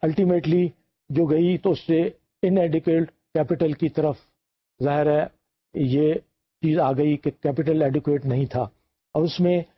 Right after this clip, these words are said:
جو اور اہم چیز تھی، lack of coordination، کوآرڈینیشن تھی سپروائزرز کے درمیان، اور اس کا نتیجہ کیا نکلا؟ لیکوڈیٹی کرنچ آ گیا، اور لیکوڈیٹی کرنچ آنے کی وجہ سے، جیسے آپ کو پتہ ہے، بڑے بڑے بینکس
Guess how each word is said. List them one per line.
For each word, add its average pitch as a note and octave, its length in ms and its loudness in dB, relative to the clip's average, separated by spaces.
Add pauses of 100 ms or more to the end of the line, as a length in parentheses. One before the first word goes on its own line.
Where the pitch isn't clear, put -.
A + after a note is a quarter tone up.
(320)
جو - 60 -2 (240)
اور F3 220 2
اہم E3 220 0
چیز E3 260 -2
تھی، E3 240 -2 (400)
lack D#3 320 0
of D#3 80 0 (160)
coordination، D3+ 580 0 (180)
کوآرڈینیشن D3+ 560 0
تھی D#3+ 140 0
سپروائزرز C3+ 640 -2
کے D3 80 -2
درمیان، A#2+ 440 -2 (200)
اور E3+ 100 0
اس E3+ 120 -4
کا F#3+ 80 0 (140)
نتیجہ D#3 340 0 (100)
کیا E3+ 140 2
نکلا؟ C3 300 -2 (280)
لیکوڈیٹی F#3 440 2
کرنچ D#3+ 360 -2
آ B2 80 0
گیا، A#2 180 -6 (600)
اور D#3 100 0
لیکوڈیٹی F#3+ 420 2
کرنچ F#3+ 320 -2
آنے E3+ 220 2
کی F#3+ 120 0
وجہ D#3 240 2
سے، D#3+ 240 -2 (260)
جیسے D3+ 220 0
آپ C#3+ 140 -2
کو D3+ 80 -2
پتہ D3 200 -4
ہے، C#3 260 0 (500)
بڑے D#3 200 2
بڑے D#3 200 0
بینکس C#3 340 -2